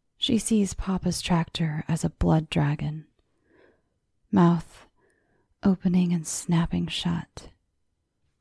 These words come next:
It swats at Papa, twists its neck to eat him whole. Eleonora hears a sniff beside her.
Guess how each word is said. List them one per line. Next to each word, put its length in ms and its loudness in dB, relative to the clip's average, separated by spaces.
It 160 -2
swats 520 0
at 100 -12
Papa, 560 -2
twists 640 -4
its 300 -4
neck 360 -2
to 180 -8
eat 200 0
him 200 -2
whole. 580 -2
Eleonora 640 6
hears 320 0
a 40 -4
sniff 360 -4
beside 460 -6
her. 380 -6